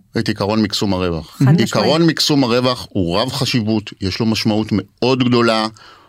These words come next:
Speaker 1: הוא פונה ליצרים ולצרכים הבסיסיים ביותר של אדם, ולכן הוא כל כך חזק. זה כמו,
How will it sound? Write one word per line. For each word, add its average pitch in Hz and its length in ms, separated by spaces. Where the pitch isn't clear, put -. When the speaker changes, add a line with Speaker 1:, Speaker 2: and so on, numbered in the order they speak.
Speaker 1:
הוא 110 160
פונה 120 260
ליצרים 110 840
ולצרכים 113 560
הבסיסיים 127 580
ביותר 120 300
של 110 200
אדם, 110 220
ולכן 117 280
הוא 131 80
כל 110 140
כך 113 140
חזק. 104 520
זה 95 140
כמו, 123 640